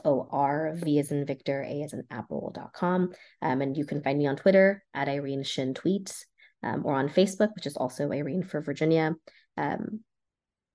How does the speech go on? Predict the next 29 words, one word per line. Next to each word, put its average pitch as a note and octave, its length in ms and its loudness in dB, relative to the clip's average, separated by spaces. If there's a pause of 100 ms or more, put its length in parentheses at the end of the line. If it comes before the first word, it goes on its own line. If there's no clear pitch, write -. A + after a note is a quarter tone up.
(140)
and G#3 380 2
there's A#3 240 8
a, C#4 60 6
there's B3 200 6
a E4+ 100 8
number D#3+ 300 8
of B2+ 140 0
ways - 240 -4
to - 100 -4
get - 140 -6
involved. - 360 -6
I F3 100 6
like E3+ 280 6
to, B3 300 4
one F#3+ 160 8
of D4+ 80 6
the C4 80 6
things D#3+ 180 2
that - 160 0
I C3+ 60 -2
love C#3+ 300 -2
about - 280 -2
Virginia - 460 -4 (320)
is D3 100 0
that C#3+ 220 6
we E3+ 240 8
are E3 160 6
always D#3 480 2 (340)
the C#3 240 2